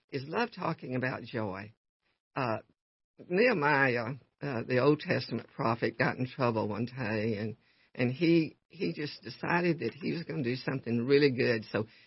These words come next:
he, he drew the people together, and he told them, he said, "Go home and prepare a feast, holiday food and drink, and share it with those who don't have anything. This day is holy to God. Don't feel bad. The joy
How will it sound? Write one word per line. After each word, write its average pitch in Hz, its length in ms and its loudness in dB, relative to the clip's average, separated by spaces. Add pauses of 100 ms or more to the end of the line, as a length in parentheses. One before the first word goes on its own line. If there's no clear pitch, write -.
(140)
he, 160 140 2 (240)
he 180 180 -8 (840)
drew 190 220 2
the 170 100 6
people 165 340 2
together, 127 500 4
and 127 100 2
he 127 160 -4
told 151 220 2
them, 127 80 0
he 123 160 -6
said, 117 160 -4
"Go 143 100 6
home 170 340 4
and 127 140 2
prepare 131 460 -4
a 135 40 -6 (100)
feast, 95 460 -12 (260)
holiday 185 460 6
food 160 440 6
and 123 160 6
drink, 139 440 2 (320)
and 123 180 4
share 180 360 6
it - 80 -2
with 131 160 4
those 139 340 4
who 131 120 0
don't 131 280 2
have 135 320 -4 (140)
anything. 143 560 0 (1040)
This 156 220 2
day 139 180 6
is 117 240 2
holy 170 260 6
to 185 80 4
God. 107 500 -4 (280)
Don't 131 200 -4
feel 143 220 4
bad. 113 380 0 (280)
The 131 120 2
joy 165 640 6